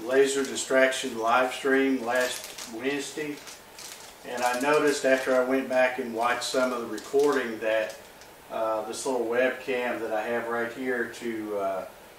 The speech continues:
show the laser cutting, it was having trouble focusing, and it's because there's not enough light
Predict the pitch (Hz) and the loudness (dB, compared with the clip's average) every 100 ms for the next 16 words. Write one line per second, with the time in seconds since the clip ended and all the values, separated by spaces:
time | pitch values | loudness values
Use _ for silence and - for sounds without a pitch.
0 | - - - - 131 123 120 107 113 120 | -20 -20 -16 -4 2 4 2 -2 -2 -2
1 | 107 104 - 131 131 120 107 - - - | -4 -8 -4 2 4 2 -4 -10 -16 -18
2 | - - - - - 120 120 143 139 123 | -20 -20 -20 -20 -18 -10 -6 4 4 4
3 | 117 135 127 117 - 131 131 123 113 110 | 0 2 2 2 2 4 4 -2 -4 -4
4 | 107 107 104 - 113 - 123 113 107 98 | -4 -8 -10 -10 -10 -4 -4 -4 -6 -8
5 | 110 113 117 110 107 113 - 101 104 113 | -8 -2 0 -2 -4 -6 -6 -6 -2 0
6 | 117 117 | 0 -2